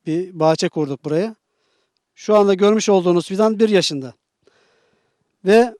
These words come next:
bunu kırk santimden kestik ekerken.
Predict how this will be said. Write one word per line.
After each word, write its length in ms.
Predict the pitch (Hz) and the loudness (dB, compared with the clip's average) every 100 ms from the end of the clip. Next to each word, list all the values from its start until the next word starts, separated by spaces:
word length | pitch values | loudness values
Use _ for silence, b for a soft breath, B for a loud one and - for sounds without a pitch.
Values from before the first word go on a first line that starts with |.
| - | -8
bunu 420 | 180 220 233 220 _ _ _ _ _ _ _ | 0 2 2 0 _ _ _ _ _ _ _
kırk 200 | 262 247 | -4 -2
santimden 600 | - 202 185 175 170 165 | 2 2 2 -2 0 -2
kestik 500 | - 214 - 202 202 _ _ _ _ _ _ - | 2 0 0 -8 -8 _ _ _ _ _ _ -8
ekerken. 540 | 185 170 151 139 202 | -8 -2 -4 -2 -8